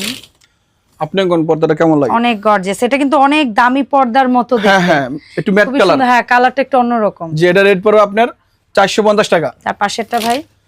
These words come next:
Speaker 2: ওই যে
Speaker 1: ভাই,
Speaker 2: অ্যাশ কালারটা একটু
Speaker 1: জি ভাই, এটা
Speaker 2: অন্যরকম।
Speaker 1: চারশো বিশ টাকা দিয়ে দেবো ভাই।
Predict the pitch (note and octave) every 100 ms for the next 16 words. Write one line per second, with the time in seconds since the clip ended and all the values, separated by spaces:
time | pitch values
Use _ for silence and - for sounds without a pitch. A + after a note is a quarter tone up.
0 | _ _ _ C4 C4 B3 - C#4+ C#4+ C#4+
1 | C4+ - B3 A#3 G3+ F#3 F#3+ G#3+ G#3+ A3+
2 | G#3 A3+ G3 F3 D3+ B2